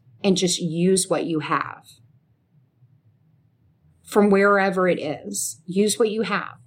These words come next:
the space you have, use what you have. You have everything you need right now to be everything you want to be.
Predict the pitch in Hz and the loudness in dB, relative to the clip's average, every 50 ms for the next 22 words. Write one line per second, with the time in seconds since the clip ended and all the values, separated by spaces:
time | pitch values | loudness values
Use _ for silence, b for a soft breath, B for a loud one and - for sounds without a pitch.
0 | _ - 185 175 - - - - 214 220 220 208 - - 180 165 165 165 - - | _ -2 0 2 2 0 0 2 2 2 2 0 -2 -4 -4 -6 -6 -4 -4 -6
1 | - - - - - - _ _ _ _ _ _ _ _ _ _ _ _ _ _ | -6 -6 -8 -12 -14 -18 _ _ _ _ _ _ _ _ _ _ _ _ _ _
2 | _ _ _ _ _ _ _ _ _ _ _ _ _ _ _ _ _ _ _ - | _ _ _ _ _ _ _ _ _ _ _ _ _ _ _ _ _ _ _ -20
3 | _ _ _ _ _ _ _ _ _ _ _ 185 180 196 233 220 - - 277 214 | _ _ _ _ _ _ _ _ _ _ _ -2 0 0 0 0 0 -2 -2 -2
4 | 214 247 240 220 233 233 208 160 - - - _ _ _ _ _ _ _ _ _ | -2 -4 -4 -4 -4 -6 -6 -8 -10 -12 -14 _ _ _ _ _ _ _ _ _
5 | _ _ _ _ _ _ _ _ - _ _ _ _ _ _ _ _ _ _ _ | _ _ _ _ _ _ _ _ -20 _ _ _ _ _ _ _ _ _ _ _
6 | _ _ _ _ _ _ _ _ 196 202 208 220 202 196 - - _ 196 190 190 | _ _ _ _ _ _ _ _ 2 4 4 4 4 2 -2 -2 _ 2 2 4
7 | 190 226 240 247 240 240 - 226 214 214 208 208 202 196 190 180 170 165 160 170 | 4 2 2 2 0 0 -2 -2 -2 0 0 0 -2 -2 0 -2 -2 -4 -4 -8
8 | 160 - 170 160 175 190 - - 190 180 170 151 - - - 180 - _ _ _ | -4 -2 0 0 2 0 -2 -2 -4 -4 -4 -4 -6 -10 -14 -18 -20 _ _ _
9 | _ _ - - 190 175 196 - - - 185 175 175 202 202 196 202 - 196 190 | _ _ -6 -4 -2 -2 -2 -2 -2 -2 -2 0 2 2 2 2 0 -2 -2 -2
10 | 185 180 175 170 160 165 165 156 - - - - 170 165 175 170 - - - - | 0 0 0 0 -2 -2 -4 -4 -4 -6 -8 -8 -6 -6 -6 -6 -8 -10 -14 -20